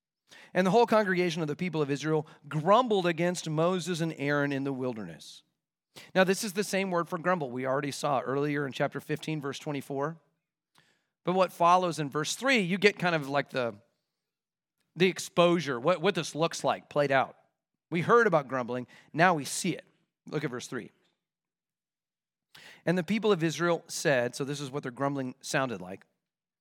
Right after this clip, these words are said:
"Would that we had died by the hand of the Lord in the land of Egypt, when we sat by meat pots and ate bread to the full,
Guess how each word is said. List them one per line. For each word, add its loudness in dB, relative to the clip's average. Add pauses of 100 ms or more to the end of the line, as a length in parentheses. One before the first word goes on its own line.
(520)
"Would 0
that 8
we 2
had 0
died 8
by 6
the 2
hand 4
of -2
the -2
Lord 2
in -2
the 0
land 2
of 2
Egypt, 0 (640)
when 2
we 4
sat 4
by 6
meat 0
pots 2
and 2
ate 0
bread 6
to -2
the -4
full, 0